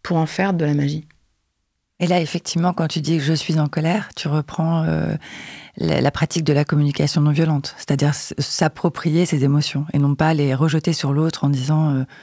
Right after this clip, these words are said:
Speaker 2: Tu es comme ci, tu es comme ça, euh, ouais. »
Speaker 1: Mais, mais bien sûr, les, nos émotions sont une boussole.
Speaker 2: Mm.
Speaker 1: C'est, c'est juste une boussole intime ultra puissante à décoder et pas à vomir.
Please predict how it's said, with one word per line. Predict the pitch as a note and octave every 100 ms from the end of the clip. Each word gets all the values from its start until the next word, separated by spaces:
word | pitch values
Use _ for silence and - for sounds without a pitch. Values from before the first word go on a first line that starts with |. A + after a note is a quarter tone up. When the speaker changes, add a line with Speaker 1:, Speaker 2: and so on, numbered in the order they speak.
| - - _
Speaker 2:
Tu | - - D#3+
es |
comme | C#3+ D#3
ci, | - D3
tu | -
es | C#3+
comme | C#3+
ça, | C#3+ D#3+ E3 D#3+ D#3
euh, | D3+ D3+ -
ouais. » | D3+ C#3+ - - - _ - G3 -
Speaker 1:
Mais, | E3+ E3+ E3+ C#3+
mais | - E3
bien | F3 F#3
sûr, | - C4+ C4+ -
les, | E3 -
nos | F#3 F#3
émotions | F#3 F3+ F3 - B3
sont | - F#3
une | F3 F3
boussole. | G3 - A#3 A#3+ A3 _
Speaker 2:
Mm. | F#3 E3 D#3+ - _ _ _ _ _ _ -
Speaker 1:
C'est, | - - -
c'est | G#3
juste | F#3+ A#3+ -
une | G3 F3+
boussole | G3+ A3 - G#3+ G#3 -
intime | G3 F#3+ - A3+ G3+ -
ultra | G3+ G3+ - G3
puissante | - F#3+ - A#3 C4 - - - - - -
à | F3+
décoder | F3 F3+ F#3 F3 A#3 B3+ -
et | -
pas | - G#3 G#3+
à | E3+ C#3+
vomir. | D3 D3+ A3 A3